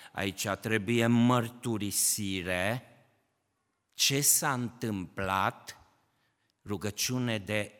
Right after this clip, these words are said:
eliberare, de dezlegare.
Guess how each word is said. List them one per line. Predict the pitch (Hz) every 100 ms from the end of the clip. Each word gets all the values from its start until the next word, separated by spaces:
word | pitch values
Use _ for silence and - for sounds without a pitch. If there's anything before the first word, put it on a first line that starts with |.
| _ _
eliberare, | 110 104 95 95 82 92 95 98 113 92 85 73
de | 71
dezlegare. | 85 85 87 - 87 87 - 101 107 87 78 69 -